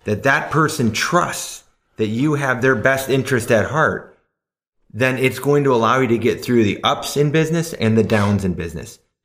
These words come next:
But when it's only surface level trust, it's similar to what we talk about a lot about having a relationship with someone.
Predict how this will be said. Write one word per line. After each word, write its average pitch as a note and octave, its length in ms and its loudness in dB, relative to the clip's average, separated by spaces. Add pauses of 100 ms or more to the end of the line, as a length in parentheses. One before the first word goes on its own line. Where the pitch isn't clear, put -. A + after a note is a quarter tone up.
(180)
But A#2+ 100 -2
when C3+ 220 2
it's F#3 140 2
only E3+ 220 2
surface F3 460 0
level G2 240 2
trust, G2+ 320 2
it's G#2 140 -2
similar C3+ 260 0
to A#2 60 2
what A2 100 4
we A2+ 100 2
talk A#2 240 -2
about G#2 200 0
a G2+ 60 0
lot G#2 160 2
about G2+ 140 -2
having A2 220 0
a A2 40 2
relationship G#2+ 540 2
with F#2 100 -2
someone. F2+ 340 -6